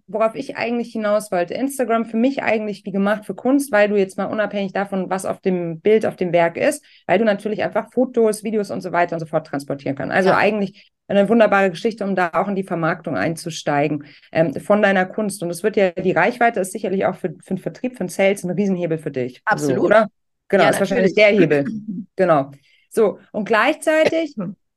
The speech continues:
Speaker 1: hat man sich ja wahrscheinlich, also als du ursprünglich gesagt hast, du willst Kunst machen, hast du ja wahrscheinlich nie gedacht, du willst eine öffentliche Figur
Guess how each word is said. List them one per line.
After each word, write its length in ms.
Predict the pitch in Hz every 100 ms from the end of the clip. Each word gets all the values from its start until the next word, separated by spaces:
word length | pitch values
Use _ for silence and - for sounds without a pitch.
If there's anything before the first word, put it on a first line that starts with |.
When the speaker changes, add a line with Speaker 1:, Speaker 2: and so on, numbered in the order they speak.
| _ _ _ _ 175
Speaker 1:
hat 180 | 202 262
man 180 | 269 226
sich 200 | 240 -
ja 120 | 190
wahrscheinlich, 600 | 180 175 208 240 233 -
also 260 | - 175 185
als 260 | 131 196
du 100 | -
ursprünglich 400 | 202 233 240 214
gesagt 300 | 202 196 208
hast, 200 | 208 -
du 100 | 185
willst 220 | 180 185 -
Kunst 300 | 254 269 -
machen, 200 | 220 214
hast 180 | 214
du 60 | 214
ja 40 |
wahrscheinlich 440 | 196 190 196 190 190
nie 120 | 220
gedacht, 300 | 214 185 185
du 80 | 185
willst 260 | 190 190
eine 360 | 175 170 165 156
öffentliche 560 | - 226 277 220 214 190
Figur 560 | - 170 269 254 220